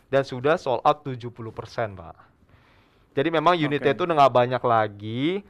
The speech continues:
Speaker 1: sangat terbatas banget. Tapi tenang aja buat pendengar El Sinta, mungkin ada yang berpikir,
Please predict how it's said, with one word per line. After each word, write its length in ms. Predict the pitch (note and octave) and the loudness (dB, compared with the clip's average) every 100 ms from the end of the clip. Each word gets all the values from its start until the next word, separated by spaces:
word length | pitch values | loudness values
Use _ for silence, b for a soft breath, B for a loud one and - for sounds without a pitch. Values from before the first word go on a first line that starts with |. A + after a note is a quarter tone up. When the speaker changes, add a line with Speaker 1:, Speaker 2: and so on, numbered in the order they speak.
| _ | _
Speaker 1:
sangat 240 | C3 C3+ | 0 2
terbatas 640 | - B2+ C3 A#2+ - D#3+ C3 | 0 0 2 4 4 2 0
banget. 640 | A#2 A2 A2 A2+ C#3 F#3 b b b - | 0 0 -4 -4 0 -2 b b b 4
Tapi 240 | E3+ F3 | 6 6
tenang 400 | C#4+ C4 G#3+ E3+ | 4 6 6 6
aja 160 | B2+ B2 | 4 6
buat 160 | F#3+ F#3 | 6 4
pendengar 320 | D3+ C3+ C3 | 4 4 4
El 80 | B2+ | 2
Sinta, 320 | B2+ A#2+ F3 | 0 2 2
mungkin 240 | E3 F#3+ | 4 2
ada 80 | F#3 | 2
yang 80 | D#3 | 2
berpikir, 480 | C3 C3 C3 G3+ | -2 -4 0 0